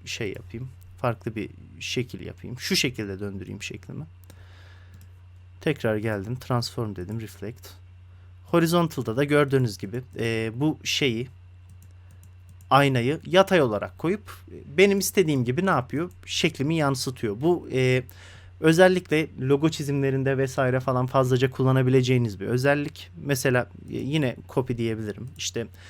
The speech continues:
e, ne yapabilirsiniz? İki tane şekliniz vardır. Şeklinizi çizersiniz. E, ucuca ekledikten sonra kopyasını alıp Pathfinder'dan işte birleştirebilirsiniz bu şekilde unite deyip.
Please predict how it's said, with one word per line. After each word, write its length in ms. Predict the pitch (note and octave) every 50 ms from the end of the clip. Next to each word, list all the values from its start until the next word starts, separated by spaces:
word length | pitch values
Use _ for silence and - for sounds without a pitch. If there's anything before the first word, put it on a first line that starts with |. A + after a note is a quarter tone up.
| - - - - - - - -
e, 380 | A#2+ A#2+ A#2+ A#2 A#2 A#2 - - - G3+
ne 140 | F3+ F#3
yapabilirsiniz? 840 | F#3+ F3 D#3+ C#3+ C3+ A#2+ A#2 A2+ A#2 - - A#2 B2+ C#3 - - - - - - - -
İki 160 | E3 D#3+ F3+
tane 260 | E3 D#3+ D3 D3 D3
şekliniz 540 | - - D#3 C3+ - - C#3+ C#3+ C3+ B2 A#2+
vardır. 240 | A2+ G#2 G2+ A2 A#2+
Şeklinizi 540 | - - C3+ B2 - - B2 B2 A#2+ A#2+
çizersiniz. 800 | - - C3 B2 B2+ A#2+ A#2 - - - - - - - - - - -
E, 360 | G#2 G2 F#2+ F#2 E2 D#2 D#2 -
ucuca 380 | - C#3+ D3 C3 C3 B2 B2+ B2+
ekledikten 600 | A#2 B2+ B2+ - C3 A#2+ B2 - - C3 B2 B2
sonra 400 | B2 - B2+ A#2+ A#2 A#2 A#2+ - - - - - - - - - - -
kopyasını 580 | - D3 C3+ C3 - C3 A#2+ - - B2 A2+
alıp 260 | G#2+ A2+ A2+ B2 -
Pathfinder'dan 720 | - C#3 C3 C3 - C3 A#2+ A#2 A#2 G#2+ A2 G#2 G2+ G#2+ G#2
işte 260 | G2+ - - A2+ G#2+
birleştirebilirsiniz 1080 | A#2 A2+ A#2 A#2+ A#2 - - - A#2+ A#2+ A2+ G#2+ G2+ G2 F#2 - - F#2+ F#2+ F#2 - -
bu 60 | - A2
şekilde 380 | - G#2 F#2+ - G2+ G2 A2
unite 320 | A#2+ A#2 A2+ G#2+ G2 G2 - - -
deyip. 180 | A#2 B2 B2